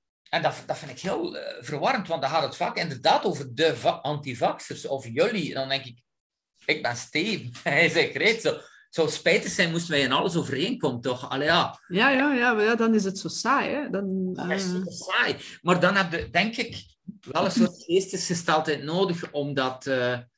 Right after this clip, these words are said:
Speaker 1: om dat aan te kunnen. Ik denk dat heel wat mensen, eh, ja, dat die het gevoel hebben dat de grond onder hun voeten weg zou zakken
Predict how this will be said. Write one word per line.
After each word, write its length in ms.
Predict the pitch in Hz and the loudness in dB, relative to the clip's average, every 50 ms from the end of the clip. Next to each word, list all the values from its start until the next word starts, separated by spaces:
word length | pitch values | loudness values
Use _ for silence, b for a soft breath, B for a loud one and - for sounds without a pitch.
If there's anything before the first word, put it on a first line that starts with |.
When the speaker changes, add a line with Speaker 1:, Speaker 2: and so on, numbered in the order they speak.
| _ _ - | _ _ -8
Speaker 1:
om 120 | - 127 | -4 -2
dat 120 | 139 139 - | -2 0 0
aan 240 | - 139 160 196 196 | 0 0 0 0 -2
te 80 | - - | -4 -4
kunnen. 300 | - 131 117 110 107 110 | -2 -2 -2 -2 -2 -4
Ik 120 | 120 120 | -6 -4
denk 180 | 120 131 139 131 | -4 -4 -2 -2
dat 220 | 131 127 123 - | -4 -4 -4 -6
heel 240 | 123 117 143 170 175 | -4 0 2 2 2
wat 160 | 165 151 135 | 2 2 2
mensen, 540 | 131 131 151 180 170 - - 185 175 165 156 | 2 2 2 2 -2 -4 -4 -2 -2 0 0
eh, 320 | 139 131 123 120 123 123 - _ b b b b b _ _ _ _ _ _ _ _ _ _ _ _ _ _ _ _ | 0 2 2 2 0 0 -4 _ b b b b b _ _ _ _ _ _ _ _ _ _ _ _ _ _ _ _
ja, 580 | - 120 131 151 185 185 135 104 110 - - - | -6 -2 0 2 4 2 2 2 -4 -12 -14 -6
dat 220 | - 151 143 147 | -2 -2 -2 -2
die 100 | - 151 | -2 -4
het 100 | 139 - | -4 -2
gevoel 260 | - 151 143 143 190 226 | -4 -4 -2 -2 0 2
hebben 200 | 240 226 185 165 | 2 2 4 2
dat 120 | 165 - | 0 0
de 100 | - 170 | 0 -4
grond 400 | - 139 160 175 208 214 - - | -2 0 0 0 0 -2 -4 -4
onder 240 | - 175 175 160 151 | -2 0 0 0 0
hun 120 | 151 135 | -2 -4
voeten 360 | 120 170 196 170 175 143 127 | -4 -4 -4 -2 -4 -2 0
weg 200 | 113 170 190 180 | 0 0 0 0
zou 260 | - - 214 202 208 196 | -4 -4 -2 -2 -2 -2
zakken 560 | - 208 196 - - 214 247 277 240 - | 0 0 -2 -2 -4 -10 -12 -12 -14 -16